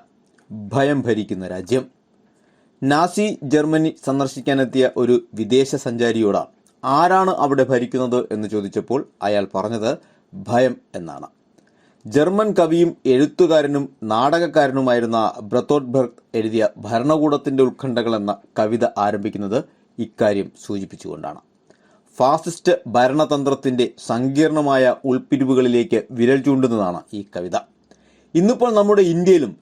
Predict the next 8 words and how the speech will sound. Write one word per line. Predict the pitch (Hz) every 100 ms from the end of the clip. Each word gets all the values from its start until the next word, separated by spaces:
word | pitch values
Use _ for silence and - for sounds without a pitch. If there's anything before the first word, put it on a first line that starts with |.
| -
സമാനമായ | - 110 135 151 143 123 113
സാഹചര്യമാണ്. | - 104 107 92 80 80 98 - _ _ _ _
ഭയം | 107 101 117 127 113
ഭരിക്കുന്ന | 104 95 95 87
സ്ഥിതി. | - 101 131 - _ _ _ _ _ _ -
പോലീസിൽ | 170 214 202 226
പരാതി | - 156 170 196
നൽകാൻ | 190 180 180